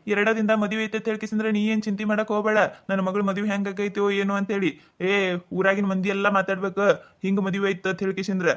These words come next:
ಹಂಗ್ ಮದುವೆ ಮಾಡ್ತೀನಿ ಅಂತ ನಾನ. ಏನ, ನೀ ಏನ್ ಚಿಂತೆ ಮಾಡಕ್ ಹೋಗ್ಬೇಡವ. ಏ, ನನಗೂ ಏನ್ ಅರ್ಜೆಂಟ್ ಇಲ್ಲ, ಆದ್ರೆ ಏನ್ ಮಾಡೋದು?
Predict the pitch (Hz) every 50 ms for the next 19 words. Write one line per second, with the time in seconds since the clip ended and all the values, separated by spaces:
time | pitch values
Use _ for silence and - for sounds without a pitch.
0 | - _ - 180 190 214 226 214 196 196 196 202 196 190 185 185 196 185 185 190
1 | 180 185 180 165 165 185 175 139 - - _ _ - 214 254 247 165 156 - -
2 | - 180 190 196 208 226 233 247 - 208 180 208 196 196 185 185 185 - 196 185
3 | 180 180 180 175 180 175 160 147 - - _ - 151 151 156 170 185 190 185 190
4 | 202 214 214 220 226 226 220 208 196 175 226 226 214 226 226 226 226 226 185 -
5 | - - 214 208 220 220 220 226 240 240 233 220 220 220 185 208 226